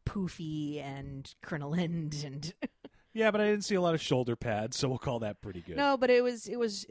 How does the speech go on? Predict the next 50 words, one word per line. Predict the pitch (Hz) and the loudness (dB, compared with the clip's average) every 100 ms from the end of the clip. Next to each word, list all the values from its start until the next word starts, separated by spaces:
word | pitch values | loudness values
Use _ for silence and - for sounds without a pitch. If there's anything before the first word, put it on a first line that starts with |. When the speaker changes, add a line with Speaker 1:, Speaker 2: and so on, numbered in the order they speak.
| 170 | -6
Speaker 1:
there | 220 | -2
was | 214 | -2
a | 202 | -4
giant | 190 202 226 233 220 - | -8 -4 -2 -2 -2 -6
ruffle, | 165 170 175 180 156 | -4 -4 -4 -6 -6
I | 143 | -6
think, | - 151 - | -8 -8 -2
<laughs> | |
on | 233 | -2
one | - 226 | -2 -4
side. | - - - - - 262 - 330 - | -4 -6 -12 -8 -6 -8 -12 -14 -4
Speaker 2:
That | |
was | 180 | -2
a | 156 | 0
tumor. | - 147 95 - - - - | 0 -2 -4 -14 -18 -10 -8
Speaker 1:
<laughs> | - - - - _ _ _ _ _ _ - _ - - _ - | -8 -10 -18 -20 _ _ _ _ _ _ -20 _ -20 -20 _ -8
Speaker 2:
It, | 127 - 185 - | -8 -2 -2 0
it | 143 | -2
was, | 135 131 - - _ | -2 -2 -4 -8 _
it | 220 | -4
was | 147 | 0
sitting | - 190 165 | 0 2 0
on | 143 127 | 0 -4
her | 139 110 | -6 -4
acting | 131 - 117 101 | -4 -4 -8 -6
nerve. | 107 95 104 | -4 -4 -4
That's | 139 233 - | -4 0 2
why | 135 | 2
she | 135 | 0
sucked | 127 - 269 269 | -4 -2 2 6
Speaker 1:
Oh, | 277 | 8
Speaker 2:
so | 294 277 233 208 196 202 214 | 8 8 10 8 6 4 0
badly. | 180 147 | -4 -6
Speaker 1:
okay. | 151 - _ - | -8 -14 _ -6
Speaker 2:
But | 123 110 - _ _ _ _ - | -6 -6 -10 _ _ _ _ 0
Speaker 1:
But | 285 | 2
actually, | 294 339 247 | 2 0 0
all | |
right, | 254 | 0
here's | 262 415 403 | 0 -2 -4
another | 277 233 | -4 -4
thing | 208 170 | -4 -6
that | 165 | -6
just | 165 | -8
stood | - 175 | -8 -6
out | 160 - | -6 -6
to | 156 | -8
me. | 147 139 - _ - - _ _ _ _ _ - | -8 -8 -14 _ -20 -20 _ _ _ _ _ -10
I | |
mean, | 185 156 | -6 -6